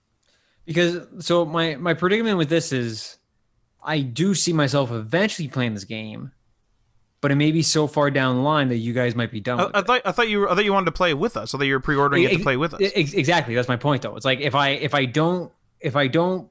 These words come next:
Speaker 1: play with you guys now at launch, I will end up playing it by myself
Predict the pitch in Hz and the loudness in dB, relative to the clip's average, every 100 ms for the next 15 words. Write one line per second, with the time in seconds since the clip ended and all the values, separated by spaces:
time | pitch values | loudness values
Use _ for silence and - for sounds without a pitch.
0 | _ - 160 151 143 139 139 127 127 131 | _ -2 0 2 0 -2 0 0 0 0
1 | 127 123 120 123 117 123 139 110 117 - | 0 -2 -4 -6 -4 0 0 -2 -6 -10
2 | - _ _ _ _ - 135 139 139 139 | -14 _ _ _ _ -2 0 2 0 0
3 | 139 135 120 123 117 - 156 131 120 113 | 0 0 0 0 -2 -2 0 0 -2 -8
4 | - | -16